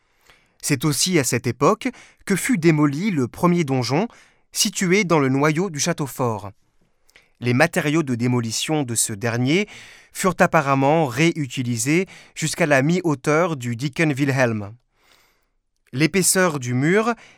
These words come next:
est partout de deux mètres huit. Le donjon fait quatorze mètres de diamètre et vingt-trois mètres de hauteur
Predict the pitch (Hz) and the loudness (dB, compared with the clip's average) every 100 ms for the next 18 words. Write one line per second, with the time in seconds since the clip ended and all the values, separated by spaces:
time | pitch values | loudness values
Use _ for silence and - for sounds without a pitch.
0 | _ - 170 226 202 - 220 151 143 143 | _ -2 0 2 0 -6 -6 -2 0 2
1 | 175 185 - 135 127 120 - 107 _ _ | 2 0 -4 -6 -6 -10 -14 -14 _ _
2 | _ _ _ _ 131 143 131 135 - 143 | _ _ _ _ -2 0 0 0 0 -2
3 | 190 - 135 110 - 127 123 123 139 143 | -2 -6 -6 -4 -4 -4 -2 0 0 0
4 | 110 107 110 107 123 165 - - - _ | -8 -8 -4 -2 -2 -4 -10 -12 -18 _
5 | _ 156 135 185 208 - 165 185 - 135 | _ -2 2 2 0 0 0 0 -2 -6
6 | 131 165 147 135 110 101 | 0 0 0 -2 -2 -8